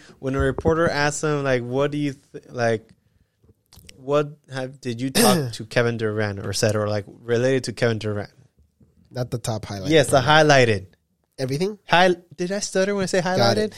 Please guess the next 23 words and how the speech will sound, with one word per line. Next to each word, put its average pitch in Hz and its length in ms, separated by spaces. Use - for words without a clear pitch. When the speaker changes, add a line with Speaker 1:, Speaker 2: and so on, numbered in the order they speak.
Speaker 2:
His 170 140
comment 233 420
in 202 160
response 185 540
to 180 100
a 165 40
question 170 340
about 151 220
any 147 160
talks 156 380
he 147 100
may 139 140
have 127 260
had 131 240
with 131 240
Kevin 131 280
Durant 117 460
did 131 140
not 139 280
produce 170 380
a 160 40
direct 127 420
reply. 98 540